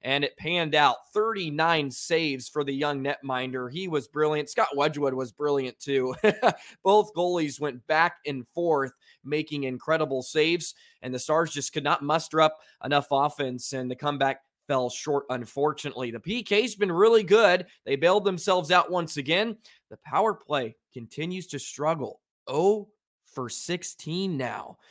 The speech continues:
which is very unfortunate. They need to get that going. That's the longest oh for streak of the season. Let's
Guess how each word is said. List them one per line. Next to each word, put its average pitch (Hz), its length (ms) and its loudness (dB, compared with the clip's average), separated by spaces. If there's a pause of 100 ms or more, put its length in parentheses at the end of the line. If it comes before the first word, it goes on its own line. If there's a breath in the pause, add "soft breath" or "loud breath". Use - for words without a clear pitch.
(160 soft breath)
which 123 240 -10
is 110 160 -8
very 156 320 2
unfortunate. 147 800 -4
They 117 100 -8
need 151 260 -4
to 143 60 0
get 156 300 -2
that 139 320 0
going. 131 480 2
That's 127 260 -6
the 135 160 -2
longest 139 540 0
oh 160 180 2
for 151 220 -4
streak 139 320 -6
of 139 240 0
the 123 80 -6
season. 131 520 -4
Let's 160 320 -2